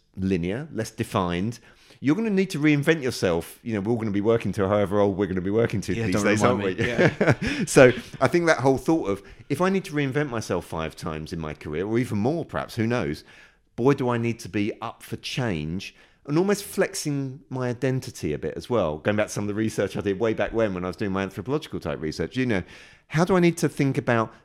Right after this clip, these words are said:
Speaker 1: changing and iterating my own career and my identity and being really comfortable with that
Speaker 2: Mm.
Speaker 1: and, and being open to learning, "Oh, I better learn something about tech and, and, uh, and stuff like that. Or I better learn about this part of the firm that's developing."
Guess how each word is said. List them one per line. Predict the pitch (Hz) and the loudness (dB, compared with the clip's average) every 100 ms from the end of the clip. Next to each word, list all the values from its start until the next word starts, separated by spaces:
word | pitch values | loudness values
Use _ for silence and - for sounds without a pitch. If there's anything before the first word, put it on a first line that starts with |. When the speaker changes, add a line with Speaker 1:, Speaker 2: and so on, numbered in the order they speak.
| _ _ _ _ | _ _ _ _
Speaker 1:
changing | - 143 135 131 123 107 | -4 0 2 2 2 2
and | 107 - | 0 -2
iterating | 131 - 113 110 117 107 | -8 -2 -2 -2 -6 -4
my | 113 | -2
own | 143 196 | 0 -2
career | 208 104 78 78 73 | -2 -4 -2 -2 -4
and | 85 | -6
my | 80 78 | -6 -6
identity | 87 78 - 95 | -6 -8 -6 -6
and | - | -6
being | 123 131 | -8 -4
really | 135 123 | -4 -4
comfortable | 151 147 - 92 85 | -4 -6 -8 -10 -8
with | 76 71 | -6 -6
that | 69 87 | -8 -8
Speaker 2:
Mm. | 107 - _ _ - | -14 -20 _ _ -4
Speaker 1:
and, | 123 - | -4 -2
and | 120 104 | -2 2
being | 117 120 | 2 2
open | 139 139 131 | 2 2 -2
to | 123 | -2
learning, | 117 123 113 85 | 0 2 0 -2
"Oh, | - 170 | -4 -6
I | |
better | 82 85 90 | -6 -4 -2
learn | 98 98 | -2 -2
something | 110 110 | -4 -4
about | 123 - | -4 -6
tech | - 208 - | -6 -6 -4
and, | 98 95 - | -6 -6 -6
and, | 104 101 95 | -4 -2 -2
uh, | 92 | -4
and | 64 87 87 | -6 -6 -6
stuff | - 110 117 | -6 -6 -6
like | 180 | -4
that. | 185 - - - | -4 -6 -10 -2
Or | 117 | 2
I | |
better | 123 117 | 2 2
learn | 117 117 | 4 4
about | 113 113 | 2 2
this | 180 - | 2 2
part | 156 92 | 0 -2
of | - | -2
the | |
firm | 87 110 87 82 | -4 -2 -2 -2
that's | 82 - | -8 -8
developing." | 90 82 78 - 73 | -6 -4 -6 -8 -10